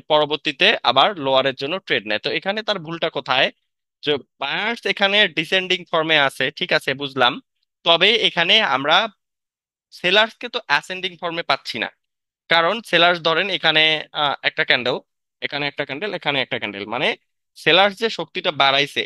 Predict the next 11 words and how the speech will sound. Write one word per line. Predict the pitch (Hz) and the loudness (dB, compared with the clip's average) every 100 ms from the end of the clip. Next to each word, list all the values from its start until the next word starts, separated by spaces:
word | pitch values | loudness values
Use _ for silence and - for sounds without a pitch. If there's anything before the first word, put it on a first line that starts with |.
| 131 | -2
এটা | 151 | -2
কিন্তু | 165 165 | -2 -4
আমরা | 156 | -2
এখনো | 151 170 | -2 -4
বুঝতে | 165 147 - | -8 -6 -2
পারতেছি | 127 - 110 101 | -2 -2 -8 -8
না। | 90 _ _ _ _ 139 | -10 _ _ _ _ -16
এখন | 147 185 | -6 -4
পর্যন্ত | 180 180 190 190 | -2 -2 -2 -6
কিন্তু | 196 185 170 | -6 -8 -2
বায়ার্স | 143 151 214 | 2 4 2